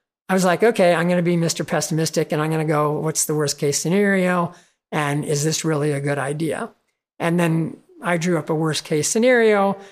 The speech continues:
and we both sat together and said, "Yeah, this is still a good idea, considering a, a,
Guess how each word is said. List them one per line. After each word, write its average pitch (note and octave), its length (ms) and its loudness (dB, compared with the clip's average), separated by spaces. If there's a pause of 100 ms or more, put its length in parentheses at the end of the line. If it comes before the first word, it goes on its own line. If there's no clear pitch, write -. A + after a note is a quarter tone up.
(180)
and E3+ 240 0
we E3 80 4
both D#3+ 260 0
sat D3 260 -2
together D#3 340 0
and D#3+ 140 -2
said, A3 180 0
"Yeah, F#3+ 220 2
this E3 180 -2
is E3 80 -2
still E3+ 240 -2
a D3+ 40 -2
good D3+ 180 -2
idea, C#3 420 -4 (500)
considering D#3 920 0 (1400)
a, E3 120 -6 (600)
a, D3+ 560 0